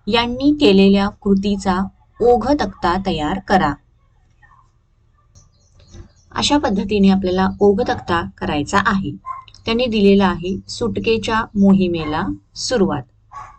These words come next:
आणि याचं उत्तर हे अशा पद्धतीचं आहे.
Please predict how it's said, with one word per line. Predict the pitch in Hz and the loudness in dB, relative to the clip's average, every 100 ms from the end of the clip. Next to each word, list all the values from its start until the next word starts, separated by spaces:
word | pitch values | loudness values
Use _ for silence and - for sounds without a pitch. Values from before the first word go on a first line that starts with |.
| _ _ _ | _ _ _
आणि | 190 180 180 196 - | -6 -4 -4 -8 -10
याचं | 202 208 190 185 269 277 - | -2 0 0 -2 -2 -2 0
उत्तर | 202 196 - 220 170 190 | -6 -6 -4 -2 -2 -6
हे | _ - - | _ -10 -6
अशा | 196 185 | -2 -2
पद्धतीचं | 190 156 165 160 294 254 | -4 -8 -10 -10 -12 -10
आहे. | 208 - | -8 -8